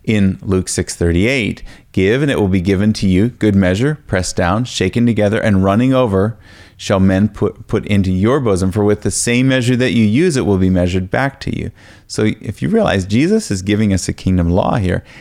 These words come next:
he's saying, "Give, and it will be given." If you want to receive, you need to give first. Now, I know we want to look for another answer. We want to find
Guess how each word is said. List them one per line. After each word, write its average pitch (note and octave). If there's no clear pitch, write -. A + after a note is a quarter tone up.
he's A2+
saying, A2
"Give, F#2+
and G2
it F2
will G2+
be A#2+
given." E3
If -
you G2
want G2
to C#3+
receive, F#2+
you G#2+
need F2
to G#2+
give D#3
first. -
Now, G#2+
I A2+
know A#2+
we A#2
want D3
to B2
look G#2
for -
another F#2
answer. F2
We F#2
want G#2+
to G2+
find F#2+